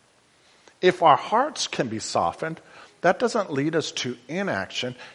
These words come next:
It leads us to action of a whole nother sort. And that's why Jesus says, "Greater love has no one than this, that one lay down his life for his friend." He, it's not a call to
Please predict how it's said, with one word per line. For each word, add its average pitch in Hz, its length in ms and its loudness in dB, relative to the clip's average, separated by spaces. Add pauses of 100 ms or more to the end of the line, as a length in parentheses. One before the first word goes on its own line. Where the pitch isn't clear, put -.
It 143 200 2
leads 202 340 -2
us 175 140 -6
to - 260 -8
action 180 380 -2
of 117 100 -2
a 107 60 -2
whole 160 500 -6
nother 143 300 -2
sort. 180 440 -8 (880)
And 120 140 -4
that's 135 220 0
why 123 160 4
Jesus 123 340 -6
says, 117 200 -6
"Greater 123 380 0
love 113 300 0
has 92 280 -4
no 113 120 -6
one 123 180 -8
than 95 140 -10
this, 156 260 -6
that - 180 -12
one 104 180 -8
lay 101 140 -10
down 101 180 -6
his 95 160 -12
life 104 300 -8 (240)
for - 180 -8
his 117 180 -6
friend." 135 380 -8 (360)
He, - 100 -4
it's - 260 -6
not 214 180 0
a 240 60 0
call 170 360 -2
to - 180 -6